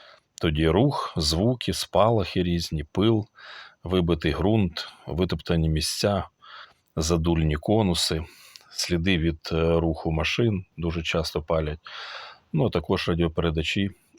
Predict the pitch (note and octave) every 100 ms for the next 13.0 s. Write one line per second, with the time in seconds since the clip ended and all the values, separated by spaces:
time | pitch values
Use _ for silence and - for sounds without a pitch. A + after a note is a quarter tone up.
0 | - E2+ E2 D#2+ E2+ F#2 - - D#2+ -
1 | - D#2+ D2+ D#2+ - D#2+ D#2 F2 E2+ D#2
2 | D#2+ E2+ - E2+ E2+ E2 D#2+ - D#2+ E2
3 | E2 D#2+ - - D#2+ D2+ D2+ - - _
4 | _ _ - - - _ F2 E2 G2 F2
5 | D#2+ D#2 - D2+ - _ _ - - -
6 | - _ E2 D#2+ D#2+ E2 - E2 D2+ -
7 | - - D#2+ D#2+ - D#2+ D#2+ - _ _
8 | _ - - - _ D#3+ A#2 - F#2 G2
9 | F#2 G2 F#2+ F2 E2 D#2+ F2+ E2 - E2+
10 | G2+ G2 - F2 - G2 E2+ D2 C#2+ D#2
11 | - - E2 - - _ _ _ _ _
12 | _ - D#2 D#2 D#2 D2 - D2 C#2+